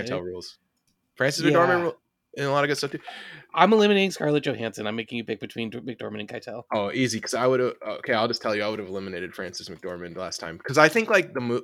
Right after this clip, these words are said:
Speaker 1: Frances McDormand is the best actor. Like, she's very, well, most talented, but the movie she's in, I just don't like the most. That's like a, that's like a personal preference thing. Harvey Keitel, that's who I wanted to win. <laughs>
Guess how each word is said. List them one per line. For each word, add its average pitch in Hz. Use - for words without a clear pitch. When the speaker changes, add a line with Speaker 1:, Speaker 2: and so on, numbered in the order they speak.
Speaker 1:
Frances 143
McDormand 117
is 104
the 95
best 101
actor. -
Like, 101
she's 113
very, 110
well, 120
most 113
talented, 117
but -
the 113
movie 104
she's 95
in, 87
I 85
just 80
don't 73
like 76
the -
most. 73
That's 135
like 135
a, 101
that's 110
like 104
a 95
personal 85
preference -
thing. 87
Harvey 202
Keitel, 131
that's 127
who 170
I 139
wanted 123
to 120
win. 101
<laughs> -